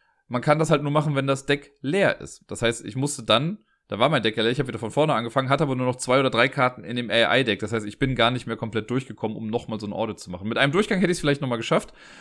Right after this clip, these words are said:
weil dann hätte ich noch genug Leute feuern können. Äh, man darf auch immer, wenn man seine Karten hat, zu Beginn eine Karte aus seiner Hand schon direkt feuern.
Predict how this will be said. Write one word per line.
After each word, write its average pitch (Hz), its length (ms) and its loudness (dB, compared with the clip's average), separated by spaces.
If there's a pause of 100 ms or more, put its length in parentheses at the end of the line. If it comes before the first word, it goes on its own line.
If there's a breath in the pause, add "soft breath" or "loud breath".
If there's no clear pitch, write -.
(120)
weil - 80 -2
dann 117 120 2
hätte 135 160 2
ich 131 80 -8
noch 127 120 -2
genug 135 220 -2
Leute 110 220 0
feuern 165 340 0
können. 165 300 -2 (560 loud breath)
Äh, 117 100 4
man 120 120 4
darf 156 180 6
auch 151 80 4
immer, 170 180 2
wenn 147 60 2
man 147 100 2
seine 131 200 0
Karten 139 260 0
hat, 139 80 -4
zu 131 100 -8
Beginn 131 220 0
eine 151 240 2
Karte 147 320 2
aus 123 160 -2
seiner 123 180 0
Hand 123 160 -4
schon 120 140 -8
direkt 110 220 -6
feuern. 80 360 0